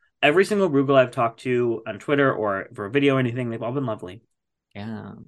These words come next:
Speaker 2: No, she, like, she was one of the first people to, like, recognize me as a person, like, on Twitter. That is nice. And especially with Deja as well, you have,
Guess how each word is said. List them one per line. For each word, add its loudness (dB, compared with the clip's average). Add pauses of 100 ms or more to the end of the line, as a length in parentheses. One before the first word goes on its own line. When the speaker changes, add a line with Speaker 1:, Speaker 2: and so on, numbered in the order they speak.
Speaker 2:
No, -2
she, -8
like, -2
she -6
was -6
one -4
of -4
the -2
first -4 (100)
people -4
to, -8
like, -2
recognize -6
me -8
as -10
a -10
person, -12
like, -4
on -8
Twitter. -8 (220)
That -10
is -12
nice. -10
And -4
especially -4
with -2
Deja -2
as -2
well, -2
you -2
have, -8